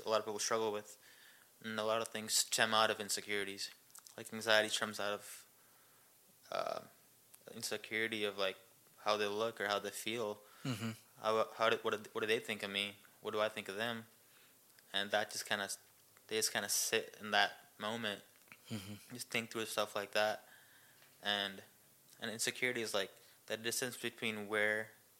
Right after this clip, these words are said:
Speaker 1: you think you should be
Speaker 2: Mm-hmm.
Speaker 1: and where you think you are.
Speaker 2: Yeah.
Speaker 1: You wanna be here, but you're here.
Speaker 2: Mm.
Speaker 1: And that's where that insecurity kicks in. You're like, "I'm not good enough to be there."
Speaker 2: Yeah.
Speaker 1: And, but I really wanna be there, but I can't be there right now.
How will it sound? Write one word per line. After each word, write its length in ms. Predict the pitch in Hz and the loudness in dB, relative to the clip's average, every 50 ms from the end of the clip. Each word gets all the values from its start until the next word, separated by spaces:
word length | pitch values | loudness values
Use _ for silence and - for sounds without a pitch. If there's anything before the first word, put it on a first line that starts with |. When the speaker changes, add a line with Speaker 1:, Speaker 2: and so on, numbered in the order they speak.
| _ _ - - - - - - - | _ _ -20 -20 -20 -20 -20 -14 -10
Speaker 1:
you 60 | 127 123 | -8 -6
think 320 | - - 123 120 117 - | -2 0 -2 -2 -2 -4
you 60 | 110 | -2
should 300 | - - - 117 110 113 | 0 0 2 2 0 0
be 260 | 120 127 131 139 139 - - - - - | -2 -4 -4 -4 -8 -16 -20 -14 -6 -4
Speaker 2:
Mm-hmm. 140 | 131 117 110 | -2 -2 0
Speaker 1:
and 80 | 113 | 0
where 100 | 110 110 | 0 0
you 140 | 110 110 110 | 0 -2 -4
think 260 | - - 104 98 - - | -6 -8 -8 -8 -8 -8
you 100 | 98 98 | -6 -6
are. 160 | 95 92 95 - - - - - - - - - | -6 -6 -8 -12 -18 -20 -20 -20 -20 -14 -6 0
Speaker 2:
Yeah. 260 | - 117 101 90 85 - - - - - - - - - - - - - - - - - - - - | 4 4 4 4 4 0 -4 -14 -20 -20 -20 -20 -20 -20 -20 -20 -20 -20 -20 -20 -20 -20 -20 -16 -10
Speaker 1:
You 100 | - 123 | -6 -2
wanna 220 | 120 120 127 135 135 | 2 4 4 4 4
be 160 | 127 117 110 | 4 2 2
here, 420 | 104 113 110 104 104 101 101 101 101 - - | 2 2 0 0 0 -2 -4 -8 -14 -12 -8
but 140 | 104 98 98 | -6 -6 -4
you're 120 | 104 101 | -4 -4
here. 260 | 101 107 101 98 95 98 - - - - - - - - - - - - | -2 0 -2 -2 -2 -4 -10 -20 -20 -20 -20 -20 -20 -20 -20 -18 -12 -8
Speaker 2:
Mm. 280 | 110 104 101 92 90 80 - - - | -6 -6 -6 -6 -8 -10 -14 -14 -8
Speaker 1:
And 80 | 110 110 | -2 -2
that's 160 | 107 - - | -2 0 0
where 80 | 117 107 | 0 0
that 100 | 101 - | 0 -2
insecurity 480 | 107 104 - 104 - - 110 107 107 101 | -2 -4 -4 -4 -4 -2 -2 -2 -2 -4
kicks 280 | - - 104 - - - | -6 -6 -4 -4 -2 -2
in. 220 | 104 101 98 101 - - - - - - - - - - - - - - - - - - - | -4 -6 -8 -10 -16 -20 -20 -20 -20 -20 -20 -20 -20 -20 -20 -20 -20 -20 -20 -20 -20 -12 -6
You're 80 | 101 101 | -4 -2
like, 180 | 98 101 - - - | -2 -2 -4 -8 -6
"I'm 80 | 117 | 0
not 160 | 113 107 110 | 0 2 2
good 160 | - 117 110 110 | 4 2 2 4
enough 200 | 110 101 98 - | 2 0 -2 -4
to 100 | - 95 | -8 -8
be 160 | 98 101 101 | -6 -4 -4
there." 260 | 98 95 95 98 - - - - - - - - - - - | -4 -4 -6 -8 -12 -20 -20 -20 -20 -20 -20 -20 -20 -12 -6
Speaker 2:
Yeah. 440 | - 110 98 92 87 82 80 78 73 - - - - - _ _ _ _ _ _ - - | -2 0 0 0 0 0 0 -2 -4 -6 -12 -16 -20 -20 _ _ _ _ _ _ -6 -2
Speaker 1:
And, 380 | 107 107 101 101 98 98 92 - - - | 0 0 0 0 -2 -4 -8 -16 -12 -4
but 220 | - 98 98 92 - | -2 -2 0 0 0
I 40 | 107 | -2
really 240 | 107 110 110 110 | 0 0 0 0
wanna 200 | 107 107 101 98 | 0 0 -2 -2
be 140 | 95 104 107 | -2 -4 -2
there, 140 | 107 101 95 | -2 -2 0
but 160 | 98 98 92 | 0 0 0
I 40 | 95 | -2
can't 420 | - - - - 107 101 95 95 - | -4 -6 -10 -8 -6 -8 -8 -8 -8
be 120 | 98 101 101 | -8 -6 -4
there 200 | 101 95 98 98 | -6 -4 -4 -4
right 160 | 98 95 95 | -4 -4 -4
now. 280 | 92 95 92 92 95 | -4 -6 -6 -8 -10